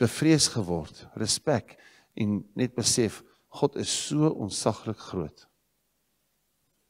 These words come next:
Dit is nie eens 'n halwe woord nie, en, en dinge kan net weg wees.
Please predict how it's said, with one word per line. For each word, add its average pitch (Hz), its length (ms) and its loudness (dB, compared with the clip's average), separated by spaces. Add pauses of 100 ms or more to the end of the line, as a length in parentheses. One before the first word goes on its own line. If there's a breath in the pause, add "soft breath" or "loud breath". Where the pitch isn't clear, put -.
(600)
Dit 98 140 -8
is - 80 -6
nie 135 160 2
eens - 100 -2
'n 104 80 2
halwe 107 320 2
woord 98 300 0
nie, 71 160 -4
en, 85 160 -10 (2000)
en 90 180 -6
dinge 98 220 0
kan 101 180 0
net 101 160 -2
weg 101 260 0
wees. - 260 -10